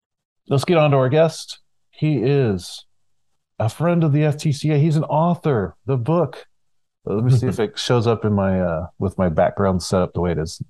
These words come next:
Now start with who? It's John Morrison, our greatest Canadian friend and ally to chiropractic.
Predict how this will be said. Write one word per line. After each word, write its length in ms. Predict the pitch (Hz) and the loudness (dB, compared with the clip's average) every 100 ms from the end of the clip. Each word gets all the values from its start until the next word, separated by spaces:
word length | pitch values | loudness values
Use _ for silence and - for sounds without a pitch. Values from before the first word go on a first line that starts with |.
| - 87 | -12 -2
Now 380 | 92 110 110 | 2 4 4
start 400 | 98 - 117 113 | 0 0 0 2
with 160 | 101 104 | 2 0
who? 440 | 113 127 131 98 87 - | 2 2 4 2 -2 -6
It's 160 | 117 | -6
John 400 | 90 117 143 160 | -2 2 4 4
Morrison, 720 | 143 151 175 - 107 92 82 - _ _ _ | 2 2 0 -2 -2 -2 -4 -10 _ _ _
our 160 | 98 95 | 0 0
greatest 600 | 95 123 131 127 - - | 4 4 4 0 -4 -4
Canadian 480 | 120 110 110 110 | 0 2 2 0
friend 440 | 98 101 101 104 98 | 0 0 2 0 -2
and 120 | 98 92 | -4 -2
ally 360 | 95 98 98 | 0 2 2
to 80 | 92 | 0
chiropractic. 840 | - 92 87 85 82 - 78 - | -2 -2 -2 -2 -2 -2 -8 -10